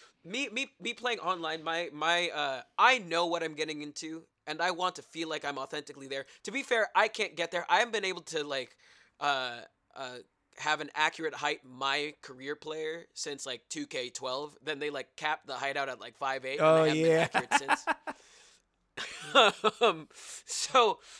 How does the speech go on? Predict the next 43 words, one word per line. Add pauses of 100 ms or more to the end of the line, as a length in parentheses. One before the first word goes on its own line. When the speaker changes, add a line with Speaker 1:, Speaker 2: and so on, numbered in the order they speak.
(220)
Speaker 1:
you
obviously
have
a
lot
of
experience
with
two
K. (240)
I
have
a
lot
of
experiences
with
two
K, (340)
and
we
all
know (180)
that
there
is
one
team (600)
every (280)
year, (180)
every
year
two
K
is
released,
there's
one
team
that
you're
not
allowed